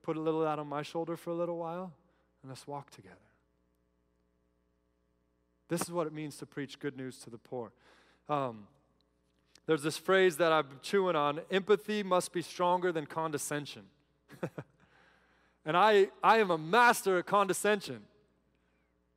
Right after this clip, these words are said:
I mean, I am. I'm awesome at it. Always have been.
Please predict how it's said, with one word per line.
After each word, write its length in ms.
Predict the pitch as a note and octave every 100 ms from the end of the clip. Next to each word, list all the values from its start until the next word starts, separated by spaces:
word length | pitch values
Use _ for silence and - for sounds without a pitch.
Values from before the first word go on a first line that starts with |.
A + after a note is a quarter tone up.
| _ _ _ _ _ _ _ _ _ -
I 20 | C3+
mean, 340 | C#3+ C3 B2+ _ _ _ _ _ _ _ _ _ _ _ _ _ _ _ _ _ _ _ _ _ _ _ _ _ _ -
I 140 | C#3+
am. 160 | A#2+ F#2+ _ _ _ _ _ _ _ _ _ _ -
I'm 80 | B2+
awesome 320 | A#2+ - G#2
at 160 | F#2+ G2
it. 100 | _ _ _ -
Always 240 | C#3 C3
have 240 | A#2+ A2+ G2
been. 180 | G2+